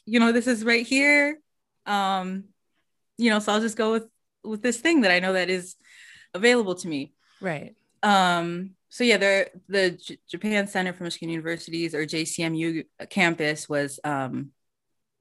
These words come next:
Speaker 1: in Hikone in, um, Shiga Prefecture. So that's where I was, um, pretty much all summer, just, like, studying Japanese and stuff. Um, I think it was called intensive, intensive language and culture,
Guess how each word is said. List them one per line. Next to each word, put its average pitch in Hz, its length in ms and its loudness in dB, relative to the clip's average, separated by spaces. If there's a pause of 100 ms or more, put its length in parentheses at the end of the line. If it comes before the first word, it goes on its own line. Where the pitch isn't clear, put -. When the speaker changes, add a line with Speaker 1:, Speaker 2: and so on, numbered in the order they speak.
(120)
Speaker 1:
in 214 160 8
Hikone 175 640 2 (200)
in, 156 220 -4
um, 139 240 -4
Shiga 147 300 -4
Prefecture. 135 640 -6 (400)
So 185 100 2
that's 175 220 4
where 175 120 8
I 165 60 8
was, 156 560 2 (680)
um, 143 680 2 (260)
pretty 233 140 8
much 202 140 8
all 160 160 2
summer, 156 500 0 (680)
just, - 220 -6
like, 156 220 0
studying 170 320 2
Japanese 156 680 0
and 147 140 -2
stuff. 139 440 -2 (640)
Um, 139 320 0
I 165 60 -2
think 202 160 2
it 202 40 2
was 180 160 -2
called 165 240 -2
intensive, 165 640 -4 (1300)
intensive 190 420 2
language 190 300 2
and 180 80 0
culture, 262 480 2